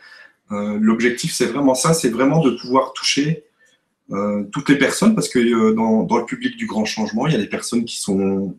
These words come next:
au début de l'éveil, il y a des personnes qui sont déjà éveillées depuis un moment, euh, donc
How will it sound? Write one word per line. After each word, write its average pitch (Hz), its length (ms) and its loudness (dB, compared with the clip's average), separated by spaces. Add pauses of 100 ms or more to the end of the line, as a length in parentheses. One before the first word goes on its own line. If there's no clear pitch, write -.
(220)
au 113 100 2
début 117 240 2
de 123 60 -6
l'éveil, 147 400 2
il 165 80 0
y - 20 0
a 110 40 -2
des 95 120 -4
personnes 110 540 -4
qui - 80 -10
sont 98 160 -4
déjà 101 240 0
éveillées 110 320 2
depuis - 240 -6
un 98 40 0
moment, 113 400 0 (680)
euh, 98 160 -6
donc 107 220 -6